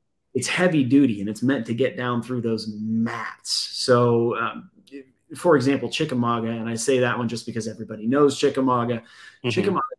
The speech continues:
Speaker 1: has thick, thick grass. And
Speaker 2: Right, right.
Speaker 1: like, to the point that, I mean, it's great frog fishing, but, um,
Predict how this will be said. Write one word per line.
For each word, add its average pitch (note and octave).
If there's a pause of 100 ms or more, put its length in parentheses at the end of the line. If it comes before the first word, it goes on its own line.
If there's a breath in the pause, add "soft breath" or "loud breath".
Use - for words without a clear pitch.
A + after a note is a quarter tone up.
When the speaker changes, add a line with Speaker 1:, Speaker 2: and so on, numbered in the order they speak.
(160)
Speaker 1:
has -
thick, B2+
thick -
grass. - (760)
And A2+
Speaker 2:
Right, G#2
right. F#2 (680)
Speaker 1:
like, A#2+
to E3+
the E3+
point D#3
that, C3 (280)
I A#2+
mean, A2
it's G#2
great D#3
frog C3+
fishing, A2
but, G#2+
um, F#2+